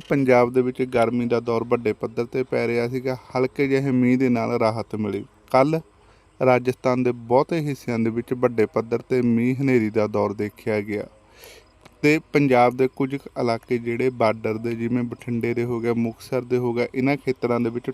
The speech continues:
ਟੁੱਟਵੇਂ ਤੌਰ 'ਤੇ ਮੀਂਹ ਹਨੇਰੀ ਦਾ ਦੌਰ ਦੇਖਿਆ ਗਿਆ। ਬਾਕੀ ਪੰਜਾਬ ਦੇ ਵਿੱਚ ਕੁਝ ਖਾਸ ਨਹੀਂ ਵਾਪਰਿਆ। ਅੱਜ ਤੜਕਸਾਰ ਵੀ ਕੁਝ ਕੁ ਇਲਾਕਿਆਂ ਦੇ ਵਿੱਚ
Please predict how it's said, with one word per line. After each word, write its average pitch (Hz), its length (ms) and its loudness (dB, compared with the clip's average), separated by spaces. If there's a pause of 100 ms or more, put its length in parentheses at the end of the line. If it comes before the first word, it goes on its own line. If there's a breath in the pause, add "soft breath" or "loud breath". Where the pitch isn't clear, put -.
ਟੁੱਟਵੇਂ 135 380 -2
ਤੌਰ 117 200 0
'ਤੇ 120 200 -4
ਮੀਂਹ 123 280 -2
ਹਨੇਰੀ 123 300 -4
ਦਾ 107 140 -2
ਦੌਰ 107 280 -2
ਦੇਖਿਆ 113 540 -6
ਗਿਆ। 101 260 -6 (600 loud breath)
ਬਾਕੀ 131 320 4
ਪੰਜਾਬ 135 400 4
ਦੇ 127 80 2
ਵਿੱਚ 127 220 -2
ਕੁਝ 131 320 0
ਖਾਸ 117 340 2
ਨਹੀਂ 120 260 0
ਵਾਪਰਿਆ। 110 540 0 (160)
ਅੱਜ 139 120 0 (100)
ਤੜਕਸਾਰ 131 500 2
ਵੀ 135 140 -4
ਕੁਝ 135 280 0
ਕੁ 139 140 0
ਇਲਾਕਿਆਂ 123 500 4
ਦੇ 120 120 2
ਵਿੱਚ 110 440 0